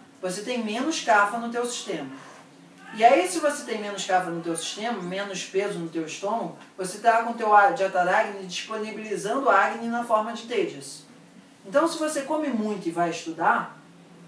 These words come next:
você tem uma dificuldade muito grande de prestar atenção no que a pessoa tá falando. Por isso que o nosso almoço hoje vai ser khichdi, que é a forma mais fácil de digerir uma refeição que, sabe, dê pra gente não ficar irritado, com fome e tal,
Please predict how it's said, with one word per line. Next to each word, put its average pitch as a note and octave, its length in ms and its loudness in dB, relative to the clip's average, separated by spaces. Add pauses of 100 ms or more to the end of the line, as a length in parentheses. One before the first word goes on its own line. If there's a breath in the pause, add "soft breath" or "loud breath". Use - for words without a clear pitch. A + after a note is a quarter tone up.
(160)
você G3 720 0
tem G#3 120 -6
uma G#3 140 -8
dificuldade F#3+ 640 -2
muito A#3 340 -4
grande F#3+ 480 -6
de A3 120 -14
prestar A#3+ 420 -6
atenção B3 340 -8
no A#3+ 100 -6
que C4+ 60 -10
a B3+ 40 -12
pessoa C4+ 280 -12
tá C4+ 80 -8
falando. D#4 560 -2 (460 loud breath)
Por F#3+ 120 -6
isso B3 180 -6
que C#4+ 40 -10
o C4 40 -6
nosso G#3 240 -2
almoço F#3 480 -4
hoje F#3+ 200 -4
vai B3 120 -6
ser C#4+ 140 -8
khichdi, - 420 -12
que E3+ 120 -10
é - 20 -2
a D#3+ 60 -4
forma F3+ 280 -4
mais G#3 280 -6
fácil F#3 460 0
de F#3+ 140 -12
digerir F#3 600 -6 (260 loud breath)
uma F3 260 -4
refeição E3+ 460 -6
que, E3 200 -8
sabe, - 300 -6
dê F3 160 -4
pra F3+ 140 -4
gente E3+ 240 -8
não E3 80 -8
ficar E3 240 -4
irritado, D#3 540 -4
com D#3 140 -14
fome D#3 320 -10
e D3 40 -16
tal, E3 240 -2